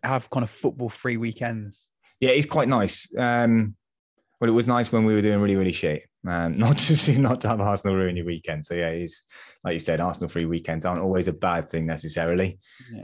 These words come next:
Speaker 2: Uh, and it gets all the, you know, the married lads and, you know, chaps with boyfriends, gets them back in a good books and they can go and do stuff with the missus, you know.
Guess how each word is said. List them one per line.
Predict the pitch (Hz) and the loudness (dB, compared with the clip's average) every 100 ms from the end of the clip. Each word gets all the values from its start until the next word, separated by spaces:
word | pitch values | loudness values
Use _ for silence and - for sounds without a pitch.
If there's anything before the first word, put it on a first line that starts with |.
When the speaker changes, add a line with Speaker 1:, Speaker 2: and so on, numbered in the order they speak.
| - | -8
Speaker 2:
Uh, | 87 85 87 | -4 -2 -2
and | 90 95 | -2 0
it | |
gets | 98 78 - | 0 0 0
all | 92 | 0
the, | 90 92 92 87 | 2 2 2 0
you | |
know, | 87 87 | -2 -2
the | |
married | 90 92 90 85 | -2 0 0 0
lads | 87 82 | -2 -2
and, | 85 80 - | -4 -6 -4
you | 82 | -4
know, | 85 - _ _ _ - - _ | -4 -6 _ _ _ -20 -20 _
chaps | - 92 76 | -6 -6 -6
with | 82 | -4
boyfriends, | 90 90 - 92 92 | -2 -2 0 0 0
gets | - - | -4 -6
them | 87 | -6
back | - - | -6 -8
in | |
a | 92 | -6
good | 87 - | -8 -6
books | 73 - | -8 -8
and | 82 | -10
they | |
can | 92 92 | -8 -4
go | 92 | -2
and | 87 | -2
do | 90 | -4
stuff | - 87 - | -4 -8 -6
with | |
the | 82 | -6
missus, | 85 76 87 92 | -6 -6 -6 -4
you | 85 | -2
know. | 87 | -4